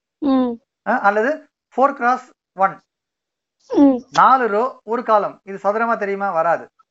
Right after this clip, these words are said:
Speaker 1: தெரியாது.
Speaker 2: சதுரம்னா எத்தனை ரோ இருக்கோ அத்தனை காலம் இருக்கணும். டூ கிராஸ் டூ, த்ரீ கிராஸ் த்ரீ.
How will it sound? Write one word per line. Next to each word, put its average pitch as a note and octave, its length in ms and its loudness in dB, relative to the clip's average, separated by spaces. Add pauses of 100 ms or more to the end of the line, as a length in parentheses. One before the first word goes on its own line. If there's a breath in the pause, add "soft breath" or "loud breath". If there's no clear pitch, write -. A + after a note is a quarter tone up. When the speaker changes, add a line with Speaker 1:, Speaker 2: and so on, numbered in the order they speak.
(140)
Speaker 1:
தெரியாது. B3 500 4
Speaker 2:
சதுரம்னா F#3 680 -2 (1040)
எத்தனை G3 420 -4
ரோ A3 100 2
இருக்கோ A3+ 180 0
அத்தனை A#3+ 180 -4
காலம் A#3 260 2
இருக்கணும். C#3 300 -14
டூ A3+ 160 -10
கிராஸ் G#3 320 -2
டூ, A#3 120 -2 (1120)
த்ரீ A#3+ 100 -6
கிராஸ் F#3 260 -2
த்ரீ. - 120 -18